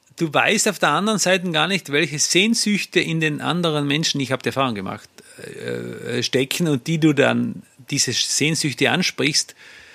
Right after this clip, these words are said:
mit deiner Direktheit. Also ich hab schon so viele Erfahrungen gemacht, wo die Leute dann sagen, „Bah, am Anfang bin ich erschrocken, aber nach zehn Minuten hat sich das so gut angefühlt.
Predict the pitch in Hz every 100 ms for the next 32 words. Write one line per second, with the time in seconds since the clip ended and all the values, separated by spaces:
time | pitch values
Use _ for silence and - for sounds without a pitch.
0 | - - 143 139 131 120 113 127 165 -
1 | 107 120 127 147 - 143 180 208 190 139
2 | 156 196 160 165 180 170 160 143 170 190
3 | 175 160 175 185 143 107 - _ - 131
4 | 139 202 202 190 190 160 120 156 214 -
5 | 175 208 _ - - - _ _ _ _
6 | _ _ _ - 139 160 156 - 175 190
7 | 190 208 196 - 175 175 - 214 262 190
8 | 147 117 110 - 127 160